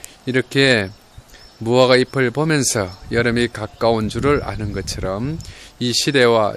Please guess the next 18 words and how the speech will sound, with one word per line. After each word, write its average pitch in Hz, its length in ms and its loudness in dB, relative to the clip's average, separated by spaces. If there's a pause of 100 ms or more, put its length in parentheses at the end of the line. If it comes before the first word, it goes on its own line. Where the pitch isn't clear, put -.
징조와 117 600 -2 (360)
이런 131 200 -2
일어날 131 520 -2 (100)
일들, 127 500 2 (140)
각지의 113 480 -2
기근과 123 560 -2
지진과 123 500 -4
전쟁과 117 600 -4
이런 143 200 -6
소문들이 156 600 -4 (340)
많이 139 560 -2
일어나지 127 420 0
않습니까? 101 560 -6 (520)
이것을 113 320 -2
보면서 123 720 -2 (400)
예수님 127 460 0
오실 104 320 -4
때가 101 420 -4